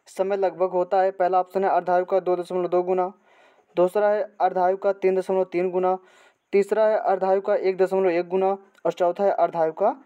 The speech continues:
चार दशमलव चार गुना। तो दोनों क्वेश्चन बहुविकल्पी आप लोग करना है। तो आपको आपकी परीक्षा में आपकी बार बीस नंबर के जो होंगे बहुविकल्पी क्वेश्चन आएंगे, तो ये बहुत सारा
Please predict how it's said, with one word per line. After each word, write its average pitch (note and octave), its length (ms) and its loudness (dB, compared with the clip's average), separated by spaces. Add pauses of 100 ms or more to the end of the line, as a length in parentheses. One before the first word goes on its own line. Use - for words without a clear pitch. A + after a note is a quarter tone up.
(240)
चार E3+ 200 2
दशमलव E3+ 420 -2
चार C3+ 340 -2
गुना। C3+ 260 -14 (720)
तो F#3+ 60 -2
दोनों G3 220 0
क्वेश्चन G3+ 300 -2
बहुविकल्पी F#3+ 480 -2
आप F#3 140 0
लोग F#3+ 160 -10
करना F3+ 220 -2
है। - 420 -8 (160)
तो F#3 60 -4
आपको F#3 640 0
आपकी F#3 220 -6
परीक्षा G#3 340 -4
में G#3+ 120 -4
आपकी G3+ 300 -4
बार G3+ 260 0 (320)
बीस G#3 320 -4
नंबर F3+ 400 -2
के G#3 160 -6
जो F#3+ 100 0
होंगे G3 160 0
बहुविकल्पी F3+ 480 -2
क्वेश्चन F#3 340 -6
आएंगे, F3+ 220 -4
तो F#3 100 -6
ये E3+ 80 -4
बहुत E3 280 -2
सारा F3+ 300 -2